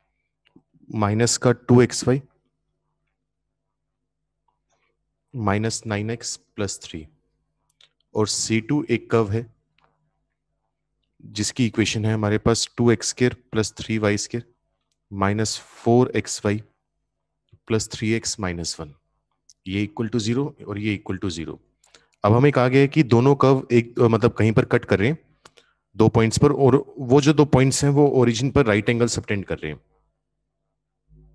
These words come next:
तो असल में हो क्या रहा होगा, सी वन, सी टू दो कर्व होंगे। फिलहाल हमें इस बात से मतलब नहीं है कि वो कैसे कर्व है। मान लो ये एक सी वन कर्व आ गया,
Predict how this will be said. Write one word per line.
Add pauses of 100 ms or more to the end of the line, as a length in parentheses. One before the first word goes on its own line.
(1000)
तो
असल
में
हो
क्या
रहा
होगा, (680)
सी
वन,
सी
टू
दो
कर्व
होंगे।
फिलहाल
हमें
इस
बात
से
मतलब
नहीं
है
कि
वो
कैसे
कर्व
है।
मान
लो
ये
एक
सी
वन
कर्व
आ
गया,